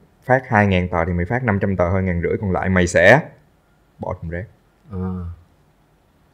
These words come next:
Speaker 1: Anh cực kỳ phản cảm với chuyện đó.
Speaker 2: Ừ.
Speaker 1: Thứ nhất,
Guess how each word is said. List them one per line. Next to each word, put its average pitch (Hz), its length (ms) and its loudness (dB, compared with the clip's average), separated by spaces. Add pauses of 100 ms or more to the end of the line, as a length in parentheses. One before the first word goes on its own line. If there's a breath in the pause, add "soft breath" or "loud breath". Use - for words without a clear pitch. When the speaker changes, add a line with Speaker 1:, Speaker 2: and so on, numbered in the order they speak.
Speaker 1:
Anh 101 400 0 (420)
cực - 220 -4
kỳ 85 220 -2
phản 78 160 -10
cảm - 200 -14
với 107 120 -8
chuyện 69 140 -14
đó. 87 100 -6 (420)
Speaker 2:
Ừ. 120 80 -6 (1400)
Speaker 1:
Thứ 151 60 4
nhất, 175 180 6